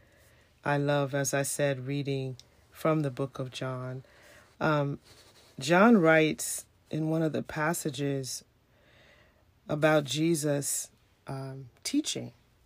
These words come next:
I believe it was around chapter thirteen in the book of John. And Jesus is teaching about us having a new commandment. He says, "I'm giving a new commandment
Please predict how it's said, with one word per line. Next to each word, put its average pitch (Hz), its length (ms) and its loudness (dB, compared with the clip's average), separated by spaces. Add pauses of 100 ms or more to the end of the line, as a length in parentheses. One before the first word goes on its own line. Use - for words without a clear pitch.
(160)
I 151 80 -2
believe 147 340 -4
it 147 140 -4
was 143 180 -8
around 143 540 -8 (560)
chapter 151 400 -6
thirteen 147 880 -6 (420)
in 151 140 -6
the 139 80 -6
book 135 280 -10
of 139 120 -6
John. 135 560 -6 (1700)
And 156 200 4
Jesus 160 440 2
is 135 160 -4
teaching 151 580 2 (460)
about 143 380 8 (140)
us 143 200 2
having 143 300 2
a 143 80 0
new 139 180 0
commandment. 135 720 -4
He - 100 -6
says, 139 400 0 (360)
"I'm 151 160 2
giving 180 380 6
a 156 60 6
new 175 160 6
commandment 175 680 2